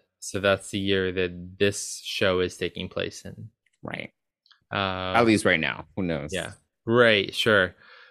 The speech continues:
Speaker 1: So I thought that was, you know, that was good context to, for you to send me that article and read that and have that information.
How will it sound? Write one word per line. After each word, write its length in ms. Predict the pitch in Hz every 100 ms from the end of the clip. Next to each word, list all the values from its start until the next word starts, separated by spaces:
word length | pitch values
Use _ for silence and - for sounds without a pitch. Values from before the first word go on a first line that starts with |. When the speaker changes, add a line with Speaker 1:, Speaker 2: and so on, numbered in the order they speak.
| _
Speaker 1:
So 680 | - - 120 113 117 113 113
I 160 | 110 117
thought 240 | 135 123 110
that 140 | 104
was, 200 | 107 107
you 280 | 107 107 113
know, 180 | 110 104
that 200 | 127 135
was 200 | 143 113
good 240 | 127 110
context 640 | - 113 113 117 113 - -
to, 220 | 107 104
for 120 | -
you 140 | 107 104
to 100 | 104
send 200 | 104 101
me 60 | 101
that 140 | 98
article 360 | 98 98 - 98
and 120 | 95
read 200 | 98 95
that 140 | 98
and 180 | 92 92
have 240 | 98 92 95
that 100 | 95
information. 880 | 92 98 90 95 95 - 98 95